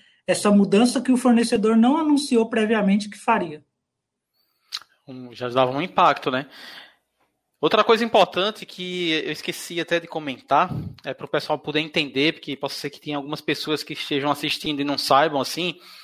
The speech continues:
Speaker 2: é que quando a gente fala do inventário rotativo, tá, gente? Eu não tô falando aqui dos inventários parciais, eu tô falando de um modelo realmente de pa-, de rotativo, onde você tem todo o mercadológico e, e você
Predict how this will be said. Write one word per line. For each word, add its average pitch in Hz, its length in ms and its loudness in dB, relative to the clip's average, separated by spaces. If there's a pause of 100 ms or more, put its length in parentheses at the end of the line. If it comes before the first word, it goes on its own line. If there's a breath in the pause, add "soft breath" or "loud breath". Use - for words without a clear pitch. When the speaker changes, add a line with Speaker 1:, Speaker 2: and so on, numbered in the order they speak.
(380 loud breath)
Speaker 2:
é 147 100 4
que 165 380 2
quando 220 140 2
a 233 40 6
gente 247 240 -2
fala 202 500 6
do 180 100 -2
inventário 151 420 0
rotativo, 143 680 -8
tá, 156 140 -2
gente? 135 340 -12
Eu 131 240 -16
não 135 60 -18
tô 151 100 -12
falando 160 320 0
aqui 156 400 -10
dos 151 160 -16
inventários 151 460 -2
parciais, 147 720 2
eu 120 80 -14
tô 120 100 -18
falando 139 320 -8
de 151 100 -14
um 170 80 -12
modelo 170 560 0
realmente 143 540 -2
de 131 100 -16 (140)
pa-, 131 200 4
de 131 180 -6
rotativo, 147 720 -2 (320 loud breath)
onde 151 160 -2
você 165 240 0
tem 156 180 0
todo 170 200 -2
o 180 40 -4
mercadológico 143 1120 6
e, 135 140 -6
e - 20 -12
você 143 380 -4